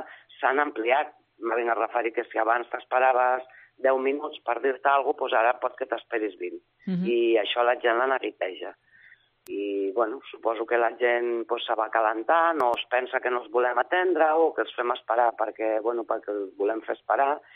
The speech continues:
Speaker 1: i, i, bueno, la gent, pues, ho canalitza d'aquesta manera,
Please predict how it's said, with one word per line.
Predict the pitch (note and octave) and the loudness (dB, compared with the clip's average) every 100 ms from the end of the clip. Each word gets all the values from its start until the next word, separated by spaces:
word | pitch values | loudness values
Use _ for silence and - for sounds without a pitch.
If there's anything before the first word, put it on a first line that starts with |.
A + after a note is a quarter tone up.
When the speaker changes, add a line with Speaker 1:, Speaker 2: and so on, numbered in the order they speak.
| - - | -20 -18
Speaker 1:
i, | A2 A#2 A2 G#2+ G#2 G2+ G2 | -6 -4 -4 -4 -4 -6 -6
i, | |
bueno, | G#2 A2 A#2 | -6 -6 -2
la | A#2+ G2 | -2 -2
gent, | G#2+ G#2 A2+ A2 | -2 -2 -2 -4
pues, | A2 G#2 - - | -6 -8 -8 -6
ho | A#2+ | -4
canalitza | A#2 G2+ G2+ G2+ G#2+ | -2 -2 -2 -2 0
d'aquesta | G#2+ F#2+ - F#2+ | 0 -2 -4 -2
manera, | G#2 B2 A2 | 0 0 -2